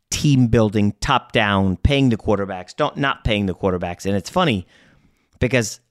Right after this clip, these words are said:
uh, last night my buddy was in town from London. He moved back there, I don't know, a year or two ago. And, um, he came in town for the week, so we hung out with him a couple times.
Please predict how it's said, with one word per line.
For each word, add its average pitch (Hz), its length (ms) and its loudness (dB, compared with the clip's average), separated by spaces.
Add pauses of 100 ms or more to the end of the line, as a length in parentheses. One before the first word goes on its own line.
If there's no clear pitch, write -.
(420)
uh, 87 100 0
last 131 300 2
night 123 160 0
my 101 140 0
buddy 110 640 2
was 104 200 0
in 92 140 -2
town 104 300 0
from 90 200 -2
London. 90 680 2 (480)
He 87 1000 -4 (360)
moved 117 440 2
back 113 320 0
there, 107 340 2
I 113 120 -6
don't 78 120 -16
know, 82 180 -18
a - 40 -20
year 107 280 -12
or 92 80 -12
two 85 200 -10
ago. 82 320 -12
And, 78 300 -8
um, 60 260 -12 (680)
he 113 140 -4
came 131 220 0
in 117 80 2
town 107 260 0
for 110 120 -4
the 95 80 -2
week, 117 280 0
so 110 140 -2
we 95 180 0
hung 107 200 -2
out 95 120 -2
with 92 100 -2
him 85 80 -4
a 85 40 -6
couple 90 200 -4
times. 87 380 -4